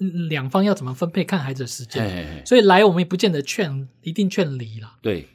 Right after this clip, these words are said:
Speaker 1: 就是说他也有可能一种
Speaker 2: 阶段性的。
Speaker 1: 暂时性，哦，大家再试试看，
Speaker 2: 嗯。
Speaker 1: 再努力看看，缓冲一下。
Speaker 2: 那通常走到这一步来的吼，去找律师准备要谈离婚的，就算你们再跟他们聊一聊，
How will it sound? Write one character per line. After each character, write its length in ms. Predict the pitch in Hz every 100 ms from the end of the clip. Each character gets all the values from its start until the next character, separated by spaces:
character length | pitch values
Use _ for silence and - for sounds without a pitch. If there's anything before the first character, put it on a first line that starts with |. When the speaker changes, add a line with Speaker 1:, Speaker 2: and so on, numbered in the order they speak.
| _
Speaker 1:
就 120 | -
是 60 | 190
说 100 | 202
他 220 | 214 233
也 180 | 175 165
有 120 | 190
可 140 | 180 143
能 160 | 127
一 80 | 147
种 120 | 151
Speaker 2:
阶 160 | 143 160
段 160 | 156 131
性 160 | 131
的。 40 | 117
Speaker 1:
暂 200 | 208 175
时 300 | - 147 151
性， 400 | - 180 123 131 _
哦， 120 | 131
大 160 | 127 165
家 80 | 165
再 200 | 175 143
试 180 | -
试 160 | 139 143
看， 240 | - 120 - -
Speaker 2:
嗯。 220 | 107 78 -
Speaker 1:
再 140 | - 156
努 160 | 131
力 80 | 139
看 200 | 135 135
看， 160 | 127 110
缓 220 | 139 120
冲 200 | 151 147
一 100 | 120
下。 240 | - 117 - _
Speaker 2:
那 140 | - 180
通 260 | - 214 220
常 220 | 135 123
走 160 | - 95
到 160 | 165
这 180 | - 185
一 140 | 95
步 240 | 95 147 90
来 180 | - 80
的 140 | 73
吼， 260 | - 71 67
去 140 | -
找 200 | 147 92
律 140 | 123 127
师 160 | -
准 160 | 107 87
备 80 | 117
要 60 |
谈 180 | - 85
离 200 | 85 85
婚 180 | - 92
的， 100 | 87
就 140 | 202
算 180 | 175 170
你 80 | 98
们 160 | 90 110
再 240 | - 180
跟 160 | 127 143
他 100 | 135
们 160 | 123
聊 280 | 101 95 110
一 20 |
聊， 280 | 110 71 67